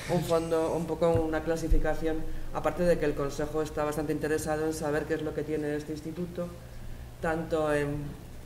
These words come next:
documentación gráfica como en documentación impresa, como en fondos de lo que pueden ser los instrumentos, la instrumentación científica antigua. Quiero decir que el Consejo está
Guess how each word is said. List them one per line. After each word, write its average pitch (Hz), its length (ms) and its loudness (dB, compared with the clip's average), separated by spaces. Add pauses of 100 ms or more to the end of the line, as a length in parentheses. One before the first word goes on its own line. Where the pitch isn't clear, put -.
documentación 151 760 2
gráfica 180 540 2
como 165 180 0
en 151 60 -2
documentación 147 640 0
impresa, 165 680 2
como 147 280 2
en 143 80 0
fondos 151 760 2 (760)
de 160 300 6
lo 156 160 2
que 151 140 0
pueden 156 320 2
ser 151 260 -2 (1000)
los 170 400 4 (180)
instrumentos, 165 720 2
la 165 80 2
instrumentación 156 560 0
científica 151 540 0
antigua. 165 520 -2 (360)
Quiero 175 120 2
decir 175 120 4
que 170 80 6
el 156 60 4
Consejo 165 280 0
está 180 320 -2